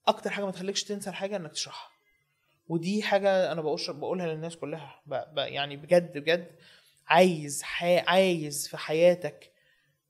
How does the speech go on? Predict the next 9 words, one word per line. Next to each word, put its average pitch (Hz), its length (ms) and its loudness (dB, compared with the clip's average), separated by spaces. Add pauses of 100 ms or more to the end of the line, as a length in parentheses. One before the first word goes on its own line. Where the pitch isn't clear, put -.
(200)
معلومة 160 640 2
تثبت 160 460 0
في 165 100 -10
دماغك، 190 680 -4 (1120)
دور 185 440 10
على 143 200 2
حد 180 340 -4
اشرحها 175 560 -2
له، 311 280 0